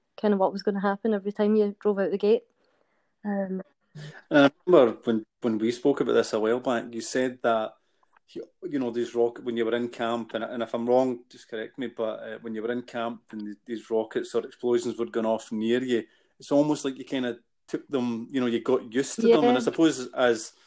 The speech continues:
Speaker 2: as lay people, we, I would, I find that incredible, but I know that you kinda spoke to me about that once,
Speaker 1: Yeah,
Speaker 2: you know.
Speaker 1: absolutely. I mean,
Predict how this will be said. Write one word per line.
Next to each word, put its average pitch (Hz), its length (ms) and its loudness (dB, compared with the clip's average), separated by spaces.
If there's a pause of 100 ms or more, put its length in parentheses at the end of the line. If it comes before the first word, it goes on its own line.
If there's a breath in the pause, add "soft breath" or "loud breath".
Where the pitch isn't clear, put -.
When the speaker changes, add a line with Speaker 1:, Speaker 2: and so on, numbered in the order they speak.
(360 soft breath)
Speaker 2:
as 113 160 -8
lay 131 140 0
people, 131 360 -4
we, 123 200 -6 (340)
I 131 100 2
would, 123 220 -6
I 117 80 -12
find 120 240 -4
that 117 100 -2
incredible, 139 500 -2
but 120 240 -2
I 120 140 -4
know 123 160 -2
that 120 120 -4
you 117 160 -16
kinda 117 200 -8
spoke 131 320 -4
to 156 80 -10
me 143 80 -6
about 139 220 -6
that 135 160 -8
once, 247 160 -6
Speaker 1:
Yeah, 269 120 6
Speaker 2:
you 269 180 2
know. - 100 -4
Speaker 1:
absolutely. 269 580 -6
I 269 80 -6
mean, 254 300 -6